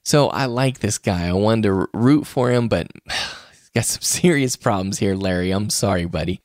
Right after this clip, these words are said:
Anyways, a long story short, 'cause I'll kinda just spare you guys a little bit. Another huge problem for me, as if there weren't enough, is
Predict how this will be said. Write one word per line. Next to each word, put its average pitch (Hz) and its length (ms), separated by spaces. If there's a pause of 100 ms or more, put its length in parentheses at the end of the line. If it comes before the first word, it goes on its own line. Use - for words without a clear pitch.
(140)
Anyways, 104 640
a 85 60
long 170 320
story 101 340
short, - 360
'cause 120 160
I'll 92 300 (220)
kinda 67 260
just - 380
spare 67 400
you 65 160
guys - 320
a - 100
little 67 180
bit. - 360 (340)
Another 139 440
huge 110 380
problem 71 500 (120)
for 113 180
me, 80 340 (200)
as 110 180
if 107 140
there 101 160
weren't 85 280
enough, 80 420
is 90 380